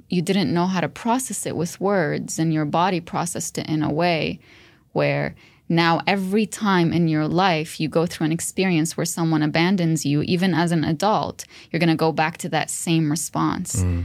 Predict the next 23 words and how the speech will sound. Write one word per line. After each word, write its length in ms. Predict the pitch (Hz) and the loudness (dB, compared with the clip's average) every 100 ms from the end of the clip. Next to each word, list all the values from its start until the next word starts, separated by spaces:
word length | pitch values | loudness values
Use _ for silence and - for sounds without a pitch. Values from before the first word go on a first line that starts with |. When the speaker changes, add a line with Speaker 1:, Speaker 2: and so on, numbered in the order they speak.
| - | -6
Speaker 1:
because 240 | - 180 | -4 -2
that 200 | 160 175 - | 2 2 0
response 520 | 175 - 170 180 - | -4 0 0 0 -2
was 220 | 160 - | -4 -4
trapped 440 | - - 170 165 - | -8 -2 0 -2 -6
somewhere 380 | - 165 156 151 | -4 0 0 0
in 160 | - | 0
your 160 | 147 147 | 0 0
body 400 | 151 175 180 160 | 0 0 0 0
and 160 | 156 147 | 0 0
was 180 | 147 156 | 0 0
never 340 | 160 165 180 | 0 0 0
given 340 | 160 156 160 | -2 -2 -2
the 120 | 156 151 | -2 -2
opportunity 760 | - 131 - 190 180 160 147 | -4 -6 -6 -2 -2 -2 -4
to 160 | - 160 | -4 -4
be 160 | 156 | -4
released 680 | 151 156 151 165 160 - - 92 | -2 -2 0 0 -2 -6 -8 -2
Speaker 2:
Mm. 300 | 92 85 87 | 0 0 0
Speaker 1:
in 100 | 156 | 0
a 80 | |
healthy 440 | 170 160 165 - - | 0 -2 -4 -8 -4
way. 440 | 160 165 156 190 | -2 0 -2 -6